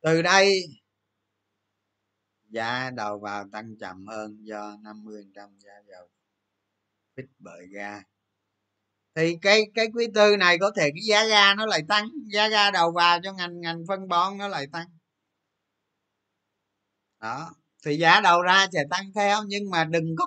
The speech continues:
kỳ vọng quá lớn vào cái lợi nhuận nó đột biến quá lớn, không có đâu. Các bạn nên nhớ những công ty đó là những công ty nhà nước nha, không phải công ty tư nhân đâu. Nếu mà công ty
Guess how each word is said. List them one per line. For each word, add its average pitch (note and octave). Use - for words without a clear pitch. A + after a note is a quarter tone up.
kỳ D#3+
vọng B2+
quá A3+
lớn A#3+
vào C3+
cái G#3
lợi A#2+
nhuận B2
nó E3+
đột C#3+
biến D#3+
quá G3+
lớn, G3+
không E3+
có E3+
đâu. F#3
Các E3+
bạn C3
nên E3
nhớ D#3+
những B2+
công D#3+
ty E3
đó D#3
là D#3+
những B2+
công D3
ty D#3
nhà C3+
nước D3
nha, D#3
không D#3
phải A2
công C#3+
ty D#3+
tư D#3+
nhân D#3
đâu. C#3+
Nếu D3+
mà F3+
công D#3+
ty E3